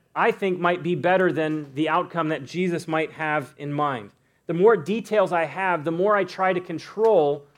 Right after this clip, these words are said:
the situation to make sure that this outcome actually becomes a reality. Now, can you imagine if Jesus gave them the details of the journey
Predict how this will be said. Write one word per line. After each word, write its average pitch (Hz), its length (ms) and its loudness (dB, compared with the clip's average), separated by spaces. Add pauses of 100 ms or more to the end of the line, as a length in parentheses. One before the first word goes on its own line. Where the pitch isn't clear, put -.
(380)
the 170 100 -4
situation 180 840 0 (540)
to 180 100 -6
make 175 200 2
sure 190 260 2
that 156 320 -2
this 175 200 -2
outcome 156 420 -4
actually 143 340 -8
becomes 131 600 -8
a 127 60 -10
reality. 131 600 -4 (540)
Now, 180 100 0
can 208 180 -4
you 277 80 0
imagine 214 400 0
if 196 120 -2
Jesus 185 360 0
gave 180 240 4
them 180 160 0
the 160 80 -2
details 185 580 0
of 156 140 -8
the 202 80 2
journey 147 540 -2